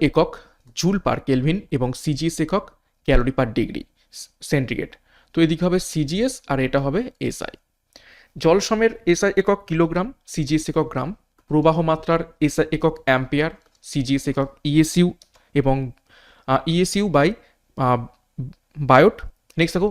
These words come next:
আধান, তার এসআই একক কুলম্ব, আহ, এবং সিজিএস একক স্ট্যাট কুলম্ব ফ্র্যাঙ্কলিন। ঘাতের একক নিউটা-, নিউটন per second, ডায়নের এবং সিজিএস একক ডায়ন per second। রোধাঙ্কের একক ওহম মিটার এবং সিজিএস একক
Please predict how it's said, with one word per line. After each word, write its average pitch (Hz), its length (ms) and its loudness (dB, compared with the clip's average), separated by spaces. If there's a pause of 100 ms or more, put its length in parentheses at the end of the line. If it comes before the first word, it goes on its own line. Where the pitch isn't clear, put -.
(140)
আধান, 127 340 2 (220)
তার 143 140 2
এসআই 147 300 2
একক 156 180 0 (100)
কুলম্ব, 139 360 2 (840)
আহ, 123 260 2 (140)
এবং 135 180 0
সিজিএস 165 380 -2
একক 170 200 0 (120)
স্ট্যাট 165 400 2
কুলম্ব 196 220 0 (140)
ফ্র্যাঙ্কলিন। - 500 0 (220)
ঘাতের 143 360 0
একক 185 240 0 (100)
নিউটা-, 147 500 0 (220)
নিউটন 165 480 0
per 165 100 2 (100)
second, 196 260 -2 (340)
ডায়নের 135 360 2 (320)
এবং 143 180 0
সিজিএস 160 340 0
একক 175 200 -2
ডায়ন 123 220 0
per 120 220 -2
second। - 240 -12 (480)
রোধাঙ্কের 196 400 2
একক 202 220 0 (140)
ওহম 156 340 2
মিটার 196 220 -2 (480)
এবং 143 260 4
সিজিএস 165 560 0
একক 170 260 0